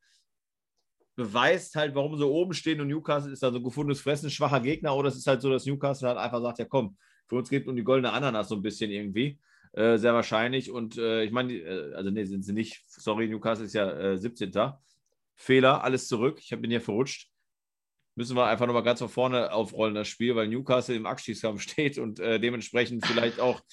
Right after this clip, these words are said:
West Ham dem, äh, die, die Zähne zeigen wird, mit Messer zwischen den Zähnen. Äh, wo es aber so ist,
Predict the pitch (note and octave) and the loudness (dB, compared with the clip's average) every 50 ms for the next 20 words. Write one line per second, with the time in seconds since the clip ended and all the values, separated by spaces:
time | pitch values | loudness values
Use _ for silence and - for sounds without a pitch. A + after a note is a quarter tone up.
0 | - - - _ - A#2+ C#3 C3+ - - C#3+ C3 B2+ A#2 A2 C3 C3+ C3 C3 C3 | -20 -20 -14 _ 2 2 2 2 4 4 4 4 4 6 6 6 6 6 4 2
1 | A#2 B2 B2 A2 A#2 A#2+ A2 G#2+ A#2 A#2 G#2 - - C#3+ D3 C3 A2 - - A2 | 2 2 2 2 0 -2 -2 -2 -2 -4 -4 -2 2 2 2 2 2 0 2 2
2 | G#2+ G#2+ G2+ G2 G#2+ G#2 G#2+ G#2+ G#2+ A#2 A2+ - A2+ G2 F#2+ G2 F2 G2 F#2+ F2 | 2 2 2 0 -2 -2 -2 -2 0 0 0 0 0 -2 -4 -6 -8 -8 -8 -8
3 | - - G2+ G2 F#2+ G#2+ B2 C#3 C#3 _ _ _ _ _ _ _ _ _ - _ | -8 -6 -6 -4 -4 -4 -4 -6 -8 _ _ _ _ _ _ _ _ _ -20 _
4 | - - A#2 A2+ A2+ G#2 G2 B2 C#3+ D#3+ D#3 D3+ D3 C#3+ C3+ A#2 C#3 D#3 F3+ F#3 | -4 0 2 2 2 2 2 2 2 2 4 4 6 6 6 6 6 6 6 6
5 | F#3 F#3 - - - | 4 2 -4 -16 -20